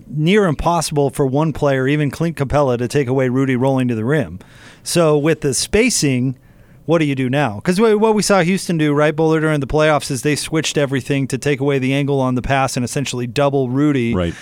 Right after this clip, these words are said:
Speaker 1: And it took him really out of the series. I, in theory, you can't do that anymore.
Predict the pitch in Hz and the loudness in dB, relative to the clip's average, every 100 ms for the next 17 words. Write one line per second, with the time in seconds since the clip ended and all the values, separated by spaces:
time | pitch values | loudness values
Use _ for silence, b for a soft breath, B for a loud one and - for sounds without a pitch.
0 | B 143 143 - 147 147 143 143 139 127 | B -4 -2 -2 -2 0 0 2 2 0
1 | 120 104 160 147 123 117 B B B - | -2 -2 0 0 0 -2 B B B -8
2 | 151 - 175 202 170 220 254 180 131 123 | -6 0 2 2 2 2 2 2 0 -2
3 | - B 151 143 175 135 175 180 117 107 | -4 B -6 -2 -2 0 0 0 0 -4
4 | 104 104 92 90 | -6 -8 -10 -8